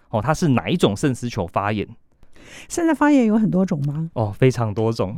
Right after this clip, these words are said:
Speaker 2: 哦。
Speaker 1: 对，那基本上呢，肾脏发炎会，可能会分成两个路线啦，一个是以蛋白尿表现为主，我们叫肾病。
Speaker 2: OK。
Speaker 1: 那第二个是以这个可能血尿为主，但蛋白尿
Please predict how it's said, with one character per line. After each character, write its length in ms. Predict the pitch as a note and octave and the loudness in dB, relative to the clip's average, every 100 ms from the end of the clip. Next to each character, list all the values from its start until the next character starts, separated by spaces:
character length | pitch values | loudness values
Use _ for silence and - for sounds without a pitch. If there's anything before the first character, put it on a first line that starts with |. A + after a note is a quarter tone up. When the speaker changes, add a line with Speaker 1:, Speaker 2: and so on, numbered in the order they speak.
| D#3+ | -6
Speaker 2:
哦。 200 | F#3+ G3 | -8 -4
Speaker 1:
对， 120 | A#2 | 0
那 220 | D#3+ E3+ | 2 0
基 200 | D#3+ - | -2 -4
本 120 | F#3 B2+ | 0 0
上 220 | F3+ D#3 | 2 2
呢， 100 | B2+ | 0
肾 220 | - F3 | 2 2
脏 160 | F3 D#3+ | 0 2
发 120 | D#3 | 0
炎 100 | C#3 | 2
会， 240 | E3+ D#3 - - - | 2 0 -2 -14 -4
可 120 | E3 | -2
能 140 | D#3+ | 0
会 180 | D#3 F#3 E3 _ | 2 0 0 _
分 120 | F#3 | 0
成 200 | F#3 A#2+ | 2 2
两 180 | B2 F2+ | 2 0
个 80 | G#2 | -2
路 180 | D3 A#2 | -4 -2
线 160 | - | -2
啦， 100 | G#2 | -2
一 80 | - | -2
个 100 | F3+ | 0
是 160 | D3 G3+ | 0 -2
以 140 | G#2+ | -6
蛋 220 | G2+ F3+ | 2 2
白 180 | B2 G#2+ | 2 0
尿 180 | B2 C3 | 0 -2
表 160 | G#2+ F2 | -2 -4
现 180 | B2+ | -2
为 140 | G#2+ G2 | -2 -4
主， 260 | G#2+ G2+ - - - | -6 -10 -10 -18 -6
我 80 | |
们 80 | A2 | -2
叫 100 | A#2 | 0
肾 320 | C#3+ - A#2+ | 2 2 0
病。 200 | G2 A2 F#2 - - | 0 -4 -4 -14 -16
Speaker 2:
OK。 400 | F3+ F#3 F3+ F3 - | -6 -4 -2 -4 -2
Speaker 1:
那 100 | D3 | 0
第 140 | A#3 | 2
二 20 | |
个 60 | D3 | 2
是 120 | G3 | 0
以 200 | A2+ G#2 | -2 -2
这 100 | C3 | -2
个 180 | D#3 C#3+ | -2 -2
可 140 | - | 0
能 100 | A#2+ | 0
血 300 | A#2+ - A#2 | 0 2 2
尿 320 | B2 F#3+ A#2 A#2 _ _ | 4 2 2 -4 _ _
为 200 | A#2 B2 | 0 0
主， 200 | - A2+ | 0 -4
但 160 | G#2+ D3 | -2 0
蛋 220 | D3+ D#3 | 2 0
白 180 | A#2 A2 | 0 -2
尿 340 | C#3 C#3 A#2 | 0 0 0